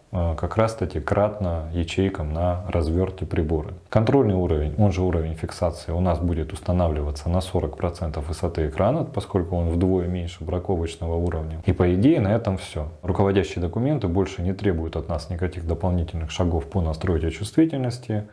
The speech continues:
Ни в регламенте С Т О «Газпром» ноль восемьдесят три две тысячи шесть,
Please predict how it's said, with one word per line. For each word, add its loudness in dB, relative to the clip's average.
Ни 6
в 2
регламенте -2
С -10
Т -2
О 2
«Газпром» -2
ноль 2
восемьдесят -2
три 2
две 0
тысячи -2
шесть, 0